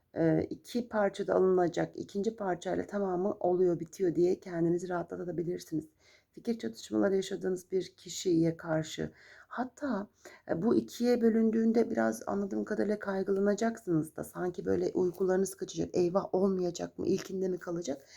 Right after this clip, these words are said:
"Hayır." diyor falınız, "İkinciyi de çok da güzel bir şekilde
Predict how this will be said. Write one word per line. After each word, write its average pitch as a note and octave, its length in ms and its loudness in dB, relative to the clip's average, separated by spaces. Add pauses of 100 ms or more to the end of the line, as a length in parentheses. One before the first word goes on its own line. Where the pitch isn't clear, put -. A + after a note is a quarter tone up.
(240)
"Hayır." B3 380 2
diyor E3+ 220 4
falınız, F3 500 -2 (340)
"İkinciyi A3+ 540 0
de G3 100 2
çok A#3 300 -4
da G3 60 0
güzel G3 380 -2
bir - 40 -18
şekilde G3 500 0